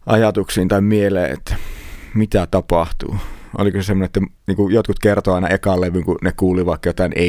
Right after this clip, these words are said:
C D:ssä ja just lueskellut jotain Dave Grohlin juttuja, että kun se kuunteli jotain, muistan mikä se bändi oli, että kun se kuuli sitä radiosta tai jotain muuta, niin sen maailman niinku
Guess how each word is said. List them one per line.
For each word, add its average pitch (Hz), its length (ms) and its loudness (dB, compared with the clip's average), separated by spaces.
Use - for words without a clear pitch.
C - 80 -8
D:ssä 80 260 -2
ja 80 80 0
just 78 160 -6
lueskellut 87 580 -2
jotain 82 360 -2
Dave 95 180 2
Grohlin 92 460 0
juttuja, 90 340 0
että 87 160 -6
kun 85 80 -12
se 87 180 -4
kuunteli 85 360 -2
jotain, 76 420 -2
muistan 78 360 -4
mikä 80 360 -2
se 95 100 -6
bändi 82 320 -2
oli, 78 60 -2
että - 80 -8
kun 87 80 -6
se 85 40 -4
kuuli 85 280 0
sitä 76 160 -4
radiosta 78 380 -2
tai 78 120 -2
jotain 76 240 -4
muuta, 80 240 -2
niin 82 60 -2
sen 80 100 -4
maailman 82 380 -2
niinku 80 160 -8